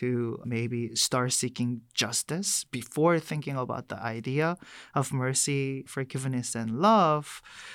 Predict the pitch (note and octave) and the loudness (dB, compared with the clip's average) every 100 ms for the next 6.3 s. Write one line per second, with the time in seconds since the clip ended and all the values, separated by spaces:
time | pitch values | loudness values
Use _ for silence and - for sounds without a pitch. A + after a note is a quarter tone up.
0 | - - D#3 D3+ C#3+ G#3+ A#3 A3 F#3+ _ | -18 0 4 6 6 6 6 4 -2 _
1 | _ _ F#3+ E3 D3 D#3+ F3 F3+ F3+ F3 | _ _ 4 6 6 6 6 6 8 8
2 | E3 D#3+ C3+ C3+ - F3 F3+ E3+ C#3+ C#3+ | 6 2 -2 -2 2 4 6 4 6 6
3 | C#3 C3+ - D3+ C#3+ C#3+ C3+ C3 - - | 8 6 2 2 4 2 2 -2 -4 0
4 | B2+ C3+ B2+ B2+ - C3+ C#3 C3 C3 - | 2 2 0 -4 2 2 2 0 -4 -6
5 | B2 B2+ B2+ - - - F3 E3+ F3+ E3 | -6 -4 -4 -4 -4 0 2 2 0 0
6 | C#3+ A#2 G#2+ | -2 -6 -8